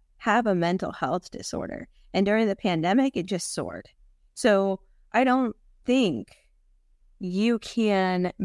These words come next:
be an estate planner and say, "I don't specialize in that,"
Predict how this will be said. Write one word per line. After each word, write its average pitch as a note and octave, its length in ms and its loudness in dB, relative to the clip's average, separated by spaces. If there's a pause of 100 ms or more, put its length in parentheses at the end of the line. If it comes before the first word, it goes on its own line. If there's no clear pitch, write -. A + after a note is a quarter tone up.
(120)
be G#3+ 320 0
an F3+ 120 2
estate F#3+ 440 -2
planner A#3+ 460 0
and G3 200 -4
say, F#3+ 280 0
"I F#3 200 -2
don't G3 240 2
specialize B3 720 0
in C#4+ 140 0
that," D4 340 0